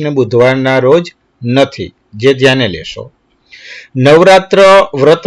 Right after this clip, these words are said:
માટેની કેટલીક અધાર્મિક અને ગેરમાન્યતાઓનું ખંડન અને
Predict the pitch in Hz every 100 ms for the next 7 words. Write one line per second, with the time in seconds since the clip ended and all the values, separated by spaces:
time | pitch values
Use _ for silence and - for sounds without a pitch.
0 | 170 165 175 170 175 - 156 170 165 -
1 | _ _ - 147 151 156 151 165 170 175
2 | _ _ 131 143 147 127 151 160 151 147
3 | 147 151 147 151 147 147 147 143 - 139
4 | 147 160 107 - _ 120 151